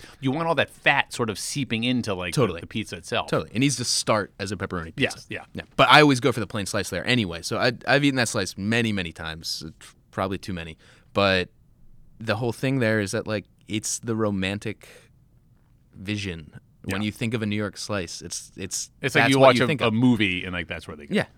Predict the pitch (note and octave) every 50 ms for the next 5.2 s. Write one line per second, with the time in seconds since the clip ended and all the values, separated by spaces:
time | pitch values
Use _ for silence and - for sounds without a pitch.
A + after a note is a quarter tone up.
0 | - - - A2+ A#2 C3+ C3+ A2 - E2 - - _ _ - A2 G#2+ A2 A#2 G#2
1 | - - - - - A2+ A2+ A2+ A2 G#2+ G#2 F#2+ - _ _ _ - C3+ C3 -
2 | C3 A#2+ - - A#2+ C3 B2+ C3 C3 A#2+ C3+ B2+ A#2 B2 A#2+ A2 A#2+ A2+ G#2+ -
3 | G#2+ - - A2 G2+ - G2 A#2+ B2+ A#2+ - D#2+ - - - - - - A2 G2+
4 | F#2 - G2+ E2+ - - E2+ D#2 - - C3 A2+ F#2 - - A#2+ A2+ - A#2 A2
5 | B2+ B2 A#2+ A2+